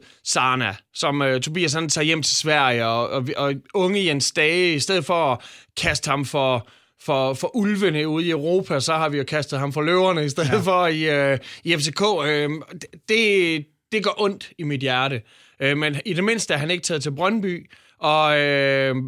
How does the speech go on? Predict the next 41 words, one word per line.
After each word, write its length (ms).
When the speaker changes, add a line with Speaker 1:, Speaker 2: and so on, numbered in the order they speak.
Speaker 1:
og 180
hvis 240
det 140
er 40
det, 120
han 160
ønsker, 360
så, 500
så 180
elsker 320
jeg 100
ham 140
nok 260
til 240
at, 400
at 60
kunne 160
unde 280
ham 200
det 140
her. 160
Jeg 120
håber 280
bare, 200
at 60
han 120
får 140
succes 520
og 340
bliver 140
ved 120
med 120
at 80
være 100
skadesfri. 680
Og 60
så 140
har 340
vi 100
mistet 380
Grabara 440